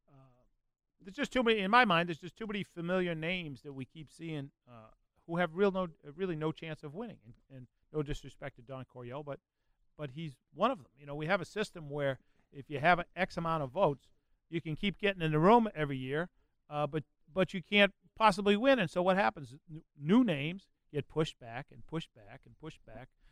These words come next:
Uh, a-, a-, and what you end up with is, uh, when they finally come up, they're running out of time, you know? So I, I just think we need to find a way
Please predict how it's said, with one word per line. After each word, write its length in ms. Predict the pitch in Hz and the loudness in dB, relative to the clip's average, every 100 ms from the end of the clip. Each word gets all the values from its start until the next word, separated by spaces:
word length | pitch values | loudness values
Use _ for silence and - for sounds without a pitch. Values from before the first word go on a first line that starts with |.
| _ _ | _ _
Uh, 280 | 120 104 110 _ 139 | -20 -20 -20 _ -20
a-, 140 | 135 _ 131 | -20 _ -20
a-, 300 | 127 _ 139 | -20 _ -20
and 100 | 135 | -16
what 160 | 135 | -16
you 100 | 143 | -12
end 160 | 143 143 | -8 -6
up 120 | 185 | -6
with 140 | 151 127 _ _ | -8 -12 _ _
is, 280 | 127 120 - _ _ _ _ _ 110 | -16 -16 -18 _ _ _ _ _ -20
uh, 80 | 113 | -18
when 120 | 127 | -4
they 120 | 143 170 | 2 4
finally 340 | 196 175 151 | 4 2 0
come 160 | 139 135 | -6 -12
up, 100 | - | -4
they're 140 | 160 | 0
running 260 | 156 156 147 | 4 4 2
out 140 | 135 | -4
of 100 | 131 | -6
time, 280 | - 170 143 113 | -6 -6 -6 -10
you 80 | 120 | -20
know? 120 | 143 | -20
So 80 | - | -20
I, 120 | 135 151 160 | -16 -16 -18
I 20 | 165 | -20
just 200 | 190 - | -20 -20
think 140 | 196 - | -20 -20
we 140 | 139 123 _ | -20 -20 _
need 280 | 143 185 220 | -12 -10 -10
to 80 | 165 - | -12 -10
find 300 | 156 156 165 | -4 -4 -2
a 80 | 139 | -6
way 460 | 123 139 127 110 | -6 -6 -8 -12